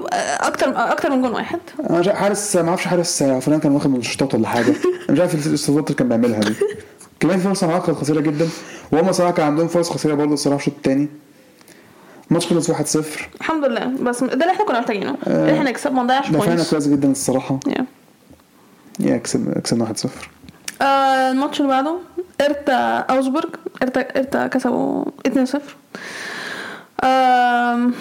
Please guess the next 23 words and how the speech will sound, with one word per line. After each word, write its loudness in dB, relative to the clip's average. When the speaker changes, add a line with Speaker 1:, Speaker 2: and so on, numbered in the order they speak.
Speaker 1:
الفرقتين 2
قريبين 2
لبعض 2
جدًا 2
في -4
ال-، -2
في -2
الدوري، 0
بيعملوا 2
أصلًا 0
سيزون 0
سيء. -2
<laughs> -8
والماتش 2
كان 0
مش 2
قد 2
كده، -2
الماتش 0
كان 0
ممل 0
وكان 0
وحش، -2